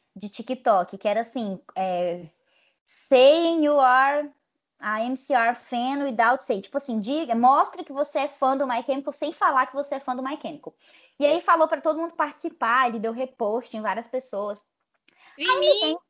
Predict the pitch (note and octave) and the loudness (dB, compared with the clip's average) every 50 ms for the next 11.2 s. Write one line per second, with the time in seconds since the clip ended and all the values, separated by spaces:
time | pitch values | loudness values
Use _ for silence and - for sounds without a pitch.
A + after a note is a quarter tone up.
0 | _ - F#4+ F#4+ G4 F#4 F4+ F4+ F#4 F#4+ F#4+ F#4 F4+ C#4+ E4 E4 E4 D#4+ D#4 D#4+ | _ -14 -14 -14 -12 -10 -10 -8 -8 -8 -8 -10 -8 -4 -2 0 0 0 -2 -6
1 | G4 G#4 D#4+ F4 F4+ - - C#4 C#4 D#4 F#4 - C#4 C#4 B3 A#3 C4 C#4+ D4 - | -4 -4 -4 -4 -4 -2 -2 -2 -2 -2 -4 -4 -4 -4 -2 0 -2 -2 -2 -4
2 | D4 D4 - - C4+ C4 C4+ C4+ C4+ C#4+ C#4+ C#4+ C#4+ C#4+ - - D4 C4 B3 C4 | -8 -4 -2 0 2 4 4 2 2 0 -4 -6 -6 -6 -4 -4 -4 -4 -4 -8
3 | C4 C#4 C#4+ F#4 G4+ G#4 F#4 C4 G#3 A#3 A3+ A#3 C4+ C4 B3 A#3+ A#3 A3 A3+ A3 | -12 -12 -12 -14 -14 -14 -14 -14 -14 -14 -14 -10 -8 -6 -6 -6 -8 -10 -12 -16
4 | G#3+ G#3+ C4 G#3 A3 A3+ A3+ - A3 - - - F4 D4+ C#4+ C#4 C4+ B3 D#4 B4+ | -18 -12 -8 -6 -6 -6 -8 -12 -16 -20 -12 -6 -4 -4 0 2 2 2 2 2
5 | A#4+ F4 C#4 C4 B3+ B3+ C4 D4+ G4 D#4 B3+ - G4+ - - - A#4+ F4 A#3+ A#3+ | 0 -2 -2 -2 -2 0 0 0 0 0 -2 -4 -4 -4 -4 -2 -2 -2 -2 -4
6 | C4 - - - - C#4+ - - B3+ A3+ A#3+ C4 D#4 D4+ C#4 C4 - - E4 F4+ | -6 -12 -16 -14 -14 -14 -10 -8 -8 -6 -6 -8 -8 -8 -10 -10 -12 -12 -10 -8
7 | F#4 D#4+ B3+ A#3 A#3 A#3+ B3+ F4 _ _ _ _ D#4+ D4 C#4+ - B4 B4 - G#4+ | -6 -4 -4 -4 -6 -8 -12 -16 _ _ _ _ -14 -12 -8 -6 -8 -8 -8 -12
8 | A4 _ _ _ E4+ D#4+ F#4+ G#4 A4 G#4+ G4+ G#4 F4 F4 D4+ D4 D#4 D4+ D4+ C#4+ | -20 _ _ _ -10 -10 -8 -8 -6 -8 -8 -4 0 2 2 2 2 0 0 0
9 | C#4 D#4 D4+ C#4 A#3+ A#3+ A#3+ - C4+ B3+ B3+ C4 - D4+ - E4 - F#4 D#4 B3 | 0 0 0 -4 -8 -10 -8 -8 -6 -6 -6 -6 -8 -10 -10 -10 -8 -6 -6 -6
10 | A3+ - A3+ A3+ - C4+ C4 C4 D4 D4 D4 C#4+ C#4 C4+ - - B3 A#3 G#3+ A3 | -6 -8 -8 -8 -8 -6 -4 -4 -4 -2 -2 -4 -4 -4 -2 -2 -2 -2 -2 -4
11 | F#3+ F3 F#3 | -6 -6 -8